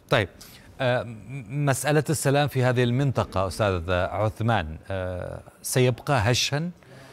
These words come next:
كلما، آه، كان هناك سلاح ستعود ويكون هناك ضحايا، أو يعمل على، آه، سلام يمكن ضبط الأمور أكثر؟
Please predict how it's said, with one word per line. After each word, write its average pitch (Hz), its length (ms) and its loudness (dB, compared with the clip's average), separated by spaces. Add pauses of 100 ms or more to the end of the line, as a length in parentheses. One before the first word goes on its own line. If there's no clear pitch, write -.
(240)
كلما، 127 760 4
آه، 110 400 0
كان 123 300 0
هناك 120 360 2
سلاح 110 680 0 (140)
ستعود 110 880 0
ويكون 117 380 0
هناك 113 260 2
ضحايا، 139 520 0 (480)
أو 123 140 6
يعمل 131 560 4
على، 120 580 2
آه، 123 120 2
سلام 127 800 2
يمكن 143 460 4
ضبط 127 240 2
الأمور 127 460 2
أكثر؟ 98 340 0